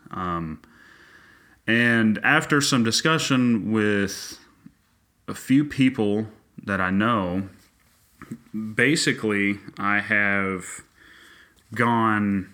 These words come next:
all the way back to my initial idea because I actually r-, went into the market, talked to some people, and there is lot, a lot of interest in this, in this application. So,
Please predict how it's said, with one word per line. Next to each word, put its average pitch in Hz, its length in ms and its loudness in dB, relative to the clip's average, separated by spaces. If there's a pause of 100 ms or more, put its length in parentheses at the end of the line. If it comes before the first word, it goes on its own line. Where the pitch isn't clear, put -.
(220)
all 147 200 0
the 175 100 2
way 160 200 4
back 120 500 0
to 113 240 0
my 101 240 0
initial 117 480 0
idea 95 720 -2 (160)
because 101 440 -2
I 98 220 2
actually 107 560 0
r-, 98 400 -4
went 127 260 0
into 156 200 0
the 147 100 0
market, 104 560 -2 (300)
talked 135 260 0
to 143 80 0
some 113 180 -2
people, 98 540 -4 (960)
and 104 360 0
there 110 240 2
is 104 760 0 (460)
lot, 117 540 0 (200)
a 104 60 -6
lot 117 380 2
of 104 100 -2
interest 98 400 -2
in 92 120 -4
this, 87 360 -10 (240)
in 101 100 -4
this 95 200 -6
application. 92 720 -6
So, 87 340 -6